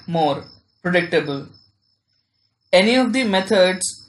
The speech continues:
discussed below can be used by the executive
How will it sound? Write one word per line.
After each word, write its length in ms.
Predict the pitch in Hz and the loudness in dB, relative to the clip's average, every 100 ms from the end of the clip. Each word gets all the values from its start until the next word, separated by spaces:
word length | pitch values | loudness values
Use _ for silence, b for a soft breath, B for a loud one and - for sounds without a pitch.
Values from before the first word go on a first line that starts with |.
| 175 | -6
discussed 760 | 180 175 - 208 208 - 185 170 | -4 -2 0 0 0 -6 -8 -2
below 360 | 185 175 180 | 2 4 2
can 360 | 175 185 175 180 | 0 -2 -2 -2
be 160 | 175 | -4
used 500 | 180 185 170 175 175 - _ _ _ _ 175 | -4 -2 -2 -4 -8 -18 _ _ _ _ -4
by 220 | 165 160 | 2 2
the 240 | 165 175 170 | 2 -2 -2
executive 640 | 170 202 185 190 202 196 | -4 -2 -2 0 0 -2